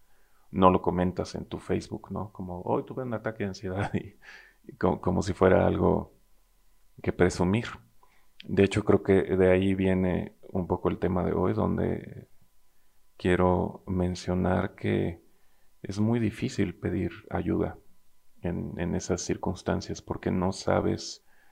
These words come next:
creo que hay un, un, un juicio, si de por sí ya tienes este, esta problemática encima y, y todavía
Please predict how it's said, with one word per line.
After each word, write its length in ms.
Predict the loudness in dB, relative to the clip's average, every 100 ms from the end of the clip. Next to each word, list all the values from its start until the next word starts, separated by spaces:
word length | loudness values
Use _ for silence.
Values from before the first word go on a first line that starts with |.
| _ -20 -20 -2
creo 180 | 2 4
que 100 | 4
hay 140 | 4
un, 300 | 2 0 -2
un, 520 | -2 -2 -2 -2 -4 -4
un 300 | -6 -6 -10
juicio, 800 | -6 -2 -2 -2 -2 -2 -4 -14 _ -20 -20 -20 -20 -20 -18
si 300 | -4 -2 0
de 140 | 2
por 180 | 2 0
sí 120 | 0
ya 160 | 2 2
tienes 380 | 4 2 2 0
este, 640 | -2 2 2 4 0 -8 -20 -20 -20 -20 -20 -10
esta 420 | -8 4 6 6
problemática 680 | 6 6 6 2 0 -2 -4
encima 560 | -4 -4 -2 -2 -6 -16 -8
y, 500 | -4 -2 -4 -6 -8
y 60 | 0
todavía 840 | 6 6 6 4 4 2 0